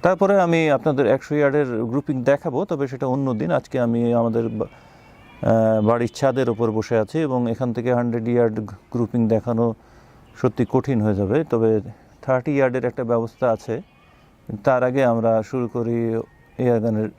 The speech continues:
অন-, <clears throat> সুযোগ সুবিধাগুলো কোথায় কী এগুলো নিয়ে। তো চলুন দেখা যাক। তো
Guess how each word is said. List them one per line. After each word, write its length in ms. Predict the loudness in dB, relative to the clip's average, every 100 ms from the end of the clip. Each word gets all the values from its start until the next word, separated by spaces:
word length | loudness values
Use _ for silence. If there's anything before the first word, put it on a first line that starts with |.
| -20 _ -6 -4
অন-, 180 | -2 -4 -14 -2
<clears throat> 120 | 0 2
সুযোগ 340 | 2 2 2
সুবিধাগুলো 420 | 0 0 2 2
কোথায় 340 | -2 -4 -4 -4
কী 200 | -6 -4
এগুলো 320 | -2 0 -2
নিয়ে। 160 | -6 -8 -14 -20 -20 -20 -20 -20 -2
তো 100 | -2
চলুন 340 | 2 2 4 2
দেখা 220 | 0 -2
যাক। 160 | -6 -10 -20 -20 -20 -20 -20 -20 -20 -20 -18 -16 -16 -14 -12 -10 -8 -4
তো 360 | 0 2 2 -2